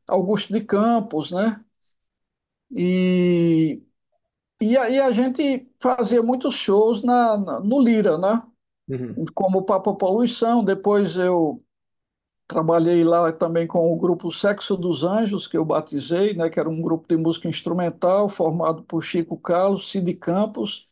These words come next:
Speaker 1: Luiz Brasil e Felipe Ávila.
Speaker 2: Sim.
Speaker 1: Um quarteto.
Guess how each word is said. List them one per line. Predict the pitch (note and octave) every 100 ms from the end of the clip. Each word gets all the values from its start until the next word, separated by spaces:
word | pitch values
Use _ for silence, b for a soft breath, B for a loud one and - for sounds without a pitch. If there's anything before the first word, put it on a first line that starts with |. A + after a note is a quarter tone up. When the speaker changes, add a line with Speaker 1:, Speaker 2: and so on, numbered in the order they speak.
| _
Speaker 1:
Luiz | F3+ G3+ A#3+ A3+
Brasil | G3+ G#3+ F3+ D3 G3+ B3 C4
e |
Felipe | - G#3+ G3 G#3+ G#3 G#3+
Ávila. | E3 D3+ C3+ A2+ B2 _ _ _ _ _ _ _ _
Speaker 2:
Sim. | - A#2+
Speaker 1:
Um | D#3+
quarteto. | F3+ D#3 - - D3 C#3 -